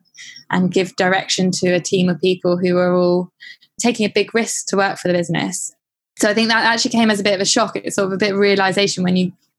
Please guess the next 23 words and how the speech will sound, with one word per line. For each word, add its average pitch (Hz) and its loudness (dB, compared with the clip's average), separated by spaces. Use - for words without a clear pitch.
you've 196 0
launched, 202 2
you're 190 -2
like, 190 2
"Oh, 208 -4
right." 190 0
Once 202 -2
the 202 -4
team 208 0
starts 196 -2
to 196 0
grow, 208 0
you're 185 2
like, 185 0
you 202 0
realize 190 2
that - -4
you've - -2
got 156 0
a - -2
whole 196 0
new 190 2
job 180 0